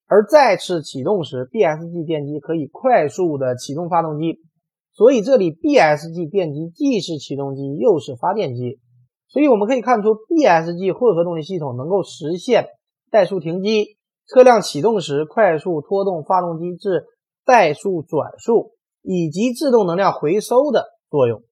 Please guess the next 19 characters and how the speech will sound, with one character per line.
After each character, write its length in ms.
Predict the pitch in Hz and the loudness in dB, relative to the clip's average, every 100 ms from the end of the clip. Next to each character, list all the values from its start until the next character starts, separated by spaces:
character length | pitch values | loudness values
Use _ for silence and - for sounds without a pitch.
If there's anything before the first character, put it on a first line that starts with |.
| _ _ _ _ _ | _ _ _ _ _
但 160 | - 262 | 2 2
是 100 | 240 | 4
由 160 | 226 269 | 4 4
于 160 | 262 | 0
B 180 | 311 302 | 0 4
S 300 | 214 196 196 | 6 4 0
G 160 | 202 175 | -8 -6
轻 220 | 233 208 | -6 -4
混 160 | 151 | -4
系 80 | 160 | -4
统 260 | 151 127 123 | -6 -8 -8
没 180 | 131 214 | -4 0
有 200 | 196 139 | 0 0
动 580 | - 254 214 165 156 | 0 0 0 -4 -4
力 320 | 170 175 151 - - | -2 -2 -4 -8 -4
耦 240 | 143 117 | -2 -4
合 280 | 110 123 226 | -8 -4 0
装 300 | 226 160 143 | 2 0 0
置， 200 | 139 | -6